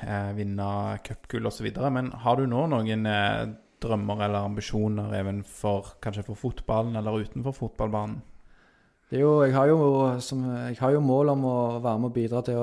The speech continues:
Speaker 2: at Stål rykker opp, eh, i andre divisjon. Og vi har, vi har jo veldig tro på at det kan gå i år. Eh, men, eh, ja,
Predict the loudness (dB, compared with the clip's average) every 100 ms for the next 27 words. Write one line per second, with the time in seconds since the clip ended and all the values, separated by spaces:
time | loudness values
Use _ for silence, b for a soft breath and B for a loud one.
0 | 0 -4 -6 -4 -2 -4 0 -2 -2 -4
1 | -4 -4 -6 -10 -4 -2 0 0 -2 -4
2 | -2 0 2 2 2 0 b b b b
3 | b b -4 -2 0 0 0 0 -2 -4
4 | -6 -4 0 2 2 2 -2 -2 -4 -2
5 | -6 -4 -4 -2 -2 -2 0 0 -2 -4
6 | -12 -8 -6 -4 -6 -8 -10 -16 _ _
7 | _ -20 B B B B B B B -4
8 | 0 0 0 -2 -6 -10 -12 -14 -18 -18
9 | -16